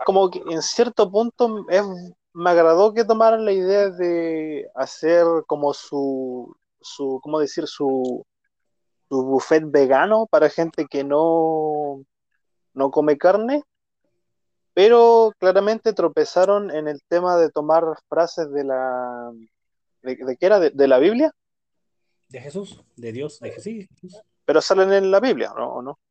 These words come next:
Speaker 2: Eh, bueno, eh, sí, me, obviamente yo creo que ese es un versículo de lo que Dios dijo en la última cena junto con sus discípulos, o sea.
Speaker 1: Ah, ok, ok. Sí, sí,
Speaker 2: Ujú.
Speaker 1: yo creo que fue donde tomaron como,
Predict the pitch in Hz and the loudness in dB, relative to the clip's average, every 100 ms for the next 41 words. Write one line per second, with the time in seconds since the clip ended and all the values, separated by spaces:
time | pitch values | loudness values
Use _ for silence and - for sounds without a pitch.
0 | _ _ _ _ _ _ _ _ _ - | _ _ _ _ _ _ _ _ _ -20
1 | 143 147 165 151 165 156 156 139 120 - | -12 -8 -8 -10 -10 -10 -10 -12 _ -12
2 | 220 208 131 131 120 113 135 131 131 131 | -10 -10 -10 -12 -12 -12 -12 -12 -12 -12
3 | 127 123 117 117 113 117 120 120 113 107 | -12 -12 -14 -14 -16 -16 -16 -14 -14 -14
4 | - 117 120 120 110 101 95 - 95 90 | -16 -20 -18 -16 -16 -20 -20 -20 -20 -20
5 | - _ _ 104 117 120 113 110 113 104 | -20 _ _ -16 -14 -14 -14 -14 -16 -16
6 | 113 107 98 110 110 110 107 101 107 104 | -16 -18 -18 -18 -18 -18 -20 -20 -20 -20
7 | 107 120 190 175 98 92 _ _ - - | -20 -14 -14 -14 -20 _ _ _ -18 -6
8 | 135 131 120 120 110 113 - _ _ _ | -2 -2 -2 -6 -6 -10 -18 _ _ _
9 | _ _ - 147 160 165 143 165 185 180 | _ _ -16 -8 -6 -4 -2 2 2 2
10 | 175 - 185 180 170 160 175 180 165 156 | 0 0 0 0 0 2 2 0 -4 -2
11 | 151 147 139 - | 0 0 -2 -6